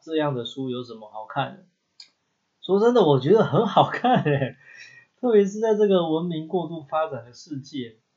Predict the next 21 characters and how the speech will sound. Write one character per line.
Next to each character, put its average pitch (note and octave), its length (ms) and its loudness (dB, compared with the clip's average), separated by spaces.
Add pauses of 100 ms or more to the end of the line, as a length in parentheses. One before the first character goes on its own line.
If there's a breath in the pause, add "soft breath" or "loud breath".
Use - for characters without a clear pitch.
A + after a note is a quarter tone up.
(320)
如 G#3+ 80 -14
果 B3+ 120 2
你 C#3+ 120 -2
同 C#3 280 -8
意 F3+ 160 -2
人 B2+ 240 -6
是 E3 140 -10
需 D3+ 280 -8
要 C#3+ 300 -2
跟 C#3 360 -10
大 D3 180 -6
自 C#3 160 -12
然 A#2 180 -10
学 B2 280 -12
习 A#2+ 260 -14
还 B2 80 -10
有 A#2 140 -10
共 C3 260 -10
存 G#2+ 240 -20
的 A2 120 -20
话， B2+ 260 -10